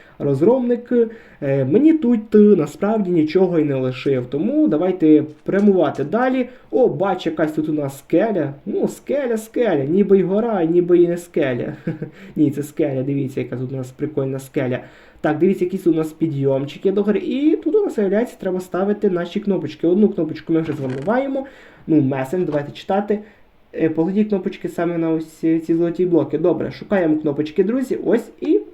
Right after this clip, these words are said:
одну активували, і погнали, погнали, погнали шукати наступні кнопочки, друзі. Наступні кнопки нам обов'язково потрібні. Так, тут я бачу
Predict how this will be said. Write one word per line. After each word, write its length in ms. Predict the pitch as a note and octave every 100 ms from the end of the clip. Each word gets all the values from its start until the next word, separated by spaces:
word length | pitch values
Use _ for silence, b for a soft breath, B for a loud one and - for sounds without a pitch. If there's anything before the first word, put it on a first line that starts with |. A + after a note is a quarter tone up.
| -
одну 180 | F3 F#3
активували, 580 | E3 - E3 G#3 A#3+ A3+
і 180 | G#3 A3+
погнали, 640 | G#3 F3+ F#3 D#3 F#3 F#3+ E3
погнали, 420 | F3 F3 G3 F#3+
погнали 400 | F#3 F#3 G#3+ G#3+
шукати 260 | G#3+ G#3 G3+
наступні 360 | G3+ A3 G#3+
кнопочки, 440 | G3+ G#3+ G3+ - F#3+
друзі. 340 | G3 E3 D3+ B B B B B _
Наступні 380 | D3+ D3+ G3 F3+
кнопки 320 | F3+ G#3 G#3+
нам 280 | F3 F3+ F#3+
обов'язково 460 | F3 F3 F3 F3+ F3+
потрібні. 440 | F#3+ F#3+ F#3 E3
Так, 300 | - C#3+ B2+
тут 180 | - G3
я 80 | F3
бачу 340 | E3+ D#3 C#3